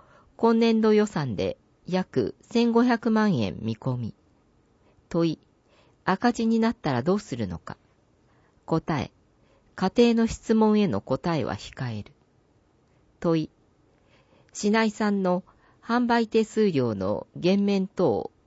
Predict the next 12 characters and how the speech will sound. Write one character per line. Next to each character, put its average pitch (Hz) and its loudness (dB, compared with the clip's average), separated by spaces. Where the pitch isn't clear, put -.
農 226 2
業 240 4
振 240 -2
興 123 0
は 90 0
ど 175 0
の 160 -2
よ 110 -6
う - -20
か。 - -10
答 160 -4
え。 - -10